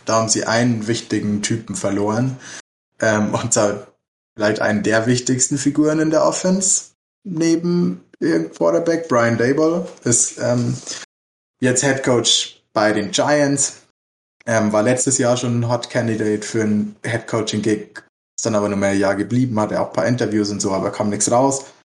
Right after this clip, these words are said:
Ähm, diese Saison ist er dann weg. Sie haben dann ihren Quarterback Coach, ähm, promoted, Ken Dorsey, der jetzt auch schon länger bei denen war und da letztes Jahr schon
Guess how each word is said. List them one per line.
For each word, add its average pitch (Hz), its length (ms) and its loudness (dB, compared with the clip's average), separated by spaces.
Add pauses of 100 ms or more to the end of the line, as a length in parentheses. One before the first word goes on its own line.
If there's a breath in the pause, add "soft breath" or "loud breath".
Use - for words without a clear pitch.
(380)
Ähm, 101 600 0 (360)
diese 113 200 4
Saison 107 440 2 (140)
ist - 140 0
er 107 80 0
dann 101 240 -2
weg. 143 260 0
Sie - 260 -2
haben 104 140 0
dann 101 240 -2
ihren 101 480 -4 (840)
Quarterback 160 580 0
Coach, 135 680 0
ähm, 113 240 -2
promoted, 120 760 -2
Ken 107 180 0
Dorsey, 113 520 0
der 104 160 0
jetzt 101 140 -4
auch - 80 -2
schon 101 140 -4
länger 120 240 2
bei 107 140 0
denen 104 240 0
war 104 200 2
und 101 60 -2
da 98 160 0
letztes 104 380 -2
Jahr 110 120 -2
schon 104 240 -6